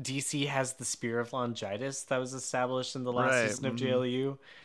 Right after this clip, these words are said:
Speaker 1: That was
Speaker 2: Which
Speaker 1: something
Speaker 2: they say Hitler was looking for wi-
Speaker 1: Right.
Speaker 2: in the episode. Yeah.
Speaker 1: In the original All-Star comics with the J S A, like, it,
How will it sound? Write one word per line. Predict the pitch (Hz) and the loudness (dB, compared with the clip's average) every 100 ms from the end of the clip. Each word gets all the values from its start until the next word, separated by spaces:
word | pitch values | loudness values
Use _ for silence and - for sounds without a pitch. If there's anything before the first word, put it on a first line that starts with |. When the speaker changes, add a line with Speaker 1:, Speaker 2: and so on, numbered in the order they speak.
| - | -2
Speaker 1:
That | 131 120 | 2 2
was | 123 | 2
Speaker 2:
Which | 127 131 | 0 2
Speaker 1:
something | 131 123 | 4 4
Speaker 2:
they | 110 | 4
say | 135 120 | 2 4
Hitler | 127 117 120 110 | 2 2 2 2
was | 110 107 101 | 2 -2 -4
looking | 120 117 107 | -6 -6 -8
for | - 107 101 107 | -6 -6 -2 -2
wi- | 107 117 | 0 2
Speaker 1:
Right. | 120 123 107 | 6 6 4
Speaker 2:
in | 104 101 | 0 -4
the | 98 101 95 | -4 -4 -4
episode. | - - 98 101 - 101 | -6 -8 -10 -8 -8 -10
Yeah. | 101 - | -8 0
Speaker 1:
In | 127 139 | 2 6
the | 131 117 107 104 - | 6 6 6 2 0
original | 117 117 113 143 120 | 0 0 -2 0 2
All-Star | 113 139 123 101 98 101 - _ - | 2 0 -2 0 -2 -4 -12 _ -4
comics | 117 104 101 98 - | 0 0 -2 -4 -8
with | 113 117 | -6 -6
the | 117 | -4
J | 113 110 | -4 -2
S | 101 123 | 0 0
A, | 120 110 | 0 0
like, | 101 101 98 | 0 -4 -4
it, | - | -12